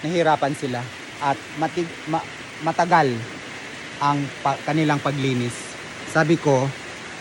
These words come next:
"Okay, I have to change the plan." Kailangan i-divert natin yung plan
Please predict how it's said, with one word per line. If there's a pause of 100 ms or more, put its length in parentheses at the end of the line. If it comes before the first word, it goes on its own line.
(540)
"Okay, (320)
I
have
to
change
the
plan." (1000)
Kailangan
i-divert
natin
yung
plan